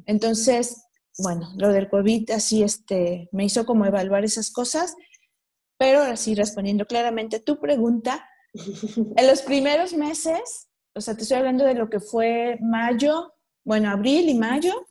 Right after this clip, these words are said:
Speaker 1: sí, sí hubo proyectos que yo tuve que se detuvieron, sobre todo por la cuestión física. Es decir, yo le hago los contenidos a una cadena de ropa y, y cerraron todas sus tiendas.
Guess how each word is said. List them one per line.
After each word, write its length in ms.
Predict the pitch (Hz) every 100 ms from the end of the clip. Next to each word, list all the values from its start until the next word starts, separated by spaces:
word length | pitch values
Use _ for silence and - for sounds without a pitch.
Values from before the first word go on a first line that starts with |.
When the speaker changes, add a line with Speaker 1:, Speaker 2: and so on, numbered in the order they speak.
| _
Speaker 1:
sí, 760 | _ - - 247 262 254 -
sí 220 | - - 262
hubo 180 | 302
proyectos 640 | 302 233 220 226 233 254 - _ -
que 140 | 220
yo 140 | 226
tuve 240 | 233 240 254
que 100 | 233
se 160 | 226
detuvieron, 680 | 202 196 185 180 220 226 294 539 _ _ _ _ _
sobre 260 | - 220 220
todo 320 | 226 233 247
por 120 | 247
la 140 | 220 214
cuestión 380 | 208 - 208
física. 600 | 214 262 247 220 - 190 - _ _ _ _
Es 160 | 226 220
decir, 340 | 233 233 240 214
yo 120 | 226
le 60 | 233
hago 120 | 254
los 140 | 269
contenidos 520 | - 220 214 214 233 240
a 100 | 208
una 200 | 214 220
cadena 400 | 214 208 214 220
de 80 |
ropa 360 | 196 208 208 294 494 _ _ _
y, 240 | 220 220 226
y 40 |
cerraron 440 | 220 214 208 233
todas 220 | 233 233 233
sus 240 | 202 -
tiendas. 540 | 269 311 269 190 -